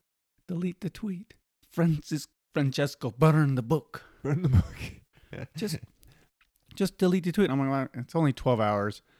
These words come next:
Speaker 2: There are four lights.
Speaker 1: Right.
Speaker 2: There are four lights. <clears throat> Say, "There are five lights, and I will let you go and live a happy
Speaker 1: But
Speaker 2: life."
Speaker 1: they lead you, they mislead you, because I thought, "It's only twelve hours," and I had a busy day planned, so I was like, "Whatever, I can probably do
Speaker 2: I
Speaker 1: me
Speaker 2: can
Speaker 1: s-,
Speaker 2: last twelve
Speaker 1: it'll
Speaker 2: hours.
Speaker 1: do me some good to get off Twitter for a day."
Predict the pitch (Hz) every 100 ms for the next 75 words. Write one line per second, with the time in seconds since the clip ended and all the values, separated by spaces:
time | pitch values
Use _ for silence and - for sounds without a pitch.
0 | _ - - - 170 185 196 - - 214
1 | 202 190 185 175 147 - - - 147 151
2 | 127 220 220 226 - 285 294 269 262 254
3 | 262 269 247 196 - 143 110 110 - -
4 | 123 120 110 - 123 110 113 101 92 -
5 | - - - - - 117 107 107 113 113
6 | 123 117 110 92 107 113 107 117 117 107
7 | 156 90 151 135 131 151 190 208 156 160
8 | 151 143 131 _ _ - 127 151 170 160
9 | 131 135 139 131 101 90 92 _ _ -
10 | 131 156 143 139 143 131 131 151 165 185
11 | 165 - 147 131 123 120 117 110 135 135
12 | 180 165 127 120 123 117 104 110 110 104
13 | - 110 104 131 131 131 127 139 101 87
14 | 110 117 - 123 - 143 123 120 135 131
15 | 131 120 107 - - 180 185 107 120 196
16 | 180 - 147 131 190 160 135 143 123 139
17 | 127 - - 170 147 - 113 107 107 95